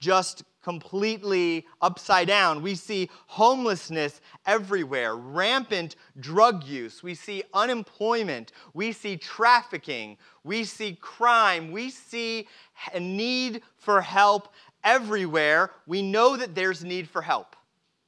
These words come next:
We also know that we are Christians and we are called to help.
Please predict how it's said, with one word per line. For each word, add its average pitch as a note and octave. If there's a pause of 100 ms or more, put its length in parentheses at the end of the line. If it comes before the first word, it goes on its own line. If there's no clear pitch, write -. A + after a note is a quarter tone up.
(760)
We G#3
also B3
know E3+ (220)
that G3
we G#3+
are G#3+
Christians G#3+ (400)
and F#3+
we A3+
are G3+
called G#3 (320)
to A#3
help. A3+